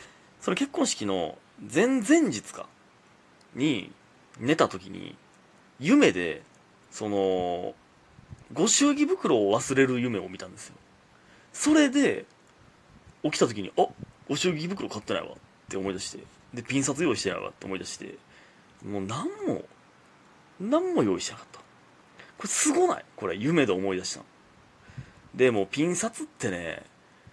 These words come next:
これってね、結婚式あるあるですけど、用意するの絶対忘れんねん。ほんで、土日多いから結婚式って。土曜ってね、無理やねん。これ買えんの。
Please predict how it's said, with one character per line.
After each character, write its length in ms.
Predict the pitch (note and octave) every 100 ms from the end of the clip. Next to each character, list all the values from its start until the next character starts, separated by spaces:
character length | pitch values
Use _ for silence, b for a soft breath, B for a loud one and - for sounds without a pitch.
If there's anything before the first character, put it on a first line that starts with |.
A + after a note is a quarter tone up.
| _ _ _
こ 200 | - G#2
れ 100 | G2+
っ 40 | G2 - - -
て 140 | F#2+
ね、 560 | F2 F2 F2 A2 A#2+ - - - - _ _ - - -
結 180 | A#2+
婚 200 | - A#2
式 340 | G#2 - G#2+ G#2+
あ 80 | A2+
る 120 | A2+
あ 40 |
る 80 | F#2+
で 80 | F2+
す 120 | -
け 100 | G2+
ど、 260 | E2 F2 A#2
用 200 | G#2+ G#2
意 40 |
す 160 | G2 G#2+
る 40 |
の 60 | F#2+
絶 180 | B2+ D#3 -
対 140 | E3
忘 160 | C#3 C3
れ 80 |
ん 40 | A2
ね 60 |
ん。 20 | F#2
ほ 80 |
ん 60 | C3
で、 200 | C3+ G#2+ B B B
土 140 | D3+
日 240 | A3+ A#3 C#3
多 100 | A#2+
い 60 | G2
か 60 |
ら 80 | F2+
結 160 | F#2+ -
婚 120 | F#2
式 140 | -
っ 20 | -
て。 200 | - - - - _ _ - - B G#2+
土 220 | D3 C4
曜 180 | E4 D3
っ 60 |
て 180 | - G2
ね、 140 | E2+
無 340 | F2+ G2+ C3+ C#4
理 120 | C#4+
や 80 | E2
ね 60 |
ん。 20 | - - - - -
こ 80 |
れ 80 | F#2+ -
買 220 | A2 G#2+
え 60 |
ん 100 | G2+
の。 100 | F2+